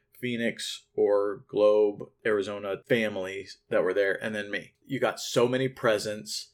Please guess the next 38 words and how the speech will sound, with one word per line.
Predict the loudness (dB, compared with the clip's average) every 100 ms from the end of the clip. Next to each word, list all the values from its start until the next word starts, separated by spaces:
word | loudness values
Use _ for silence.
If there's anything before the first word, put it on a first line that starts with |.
| -6
mostly | 0 0 0 -4 -6
toys. | -6 -2 2 4 4 2 -8 _ _
So, | 8 10 10 6
uh, | 2 2
this | 2 -2
is | -2
something | -2 -2 0
that | 0 0 -4
your | 0 2
mom | 4 2 0
and | 0
I | -2
talked | -2 -2 -4
about. | -2 0 2 0 -2 _
We're | 2 4
gonna | 4 4
stop | 4 4
getting | 2 0
you | -4
toys | 0 -2 -2
because | -4 -4 -4 2
everybody's | 4 4 4 2
gonna | 0 -4
get | -4 -6
you | -12
toys, | -6 -4 -4 -12 _ -4
and | -2 0
you | 4
already | 6 6
have | 2 0
too | -4 -8
many. | -8 -8 -12 -2
So | 4 6 4
we | 2 2 2 2
are | 0
gonna | -2 -2
focus | 0 0 -2 -4
on | -4 -2 -4 -10